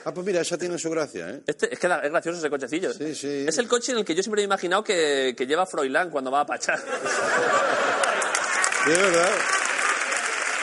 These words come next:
Speaker 1: Como un seiscientos cortado, ¿no?
Speaker 2: Sí,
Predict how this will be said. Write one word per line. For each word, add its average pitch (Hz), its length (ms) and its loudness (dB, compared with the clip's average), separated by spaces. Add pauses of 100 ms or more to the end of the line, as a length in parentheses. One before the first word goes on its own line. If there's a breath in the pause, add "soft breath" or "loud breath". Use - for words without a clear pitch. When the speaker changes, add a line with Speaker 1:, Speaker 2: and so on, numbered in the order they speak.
(540)
Speaker 1:
Como 208 160 4
un 233 60 4
seiscientos 202 760 4
cortado, 170 500 4
¿no? 185 140 2
Speaker 2:
Sí, 196 100 2